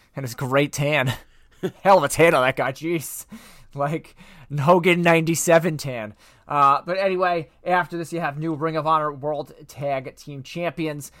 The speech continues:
as the Briscoes defeated F T R via referee stoppage in what people are calling the best match of the trilogy. And also, it is getting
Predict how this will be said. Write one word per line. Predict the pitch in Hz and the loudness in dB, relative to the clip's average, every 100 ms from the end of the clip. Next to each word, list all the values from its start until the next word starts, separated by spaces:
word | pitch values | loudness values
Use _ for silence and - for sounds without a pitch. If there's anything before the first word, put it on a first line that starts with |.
| - | -8
as | - 190 | -2 0
the | 165 | 0
Briscoes | 202 233 - 110 - | 0 0 -2 -6 -6
defeated | - 147 - 185 196 - | -12 -12 -10 -6 -6 -6
F | 175 170 - | -4 -4 -4
T | 175 | -6
R | 165 170 165 | 0 0 0
via | 135 165 165 | -6 -8 -6
referee | 151 165 - 165 | -4 -6 -6 -14
stoppage | 151 180 151 147 160 - | -8 -2 0 0 -8 -10
in | 180 165 | -10 -4
what | 156 156 | -4 -4
people | - 190 190 | -8 -8 -8
are | |
calling | 180 175 170 160 156 - _ _ _ _ _ | -6 -4 -2 -4 -8 -18 _ _ _ _ _
the | 139 156 | -8 -2
best | 175 170 - - | 0 0 -4 -16
match | 165 160 151 - - | -6 0 0 -2 -6
of | 147 127 | -6 -6
the | 131 | -10
trilogy. | - 220 220 233 247 - _ _ | -4 -2 -2 -4 -10 -16 _ _
And | 185 180 175 | -4 -4 -4
also, | - 180 - 202 185 185 - - | -6 -6 -2 0 0 0 -8 -10
it | 180 156 | -6 -4
is | 156 | -6
getting | 139 165 160 160 165 | -6 -4 -4 -6 -12